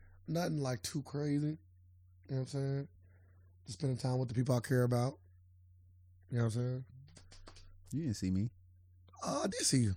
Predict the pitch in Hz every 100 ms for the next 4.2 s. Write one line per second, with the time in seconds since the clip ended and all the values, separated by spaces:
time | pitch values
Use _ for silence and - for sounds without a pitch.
0 | 139 156 - 104 101 98 98 92 98 113
1 | - - - - - - - - - -
2 | - 180 185 180 - - - - - -
3 | - - - 381 160 101 - - - 151
4 | 156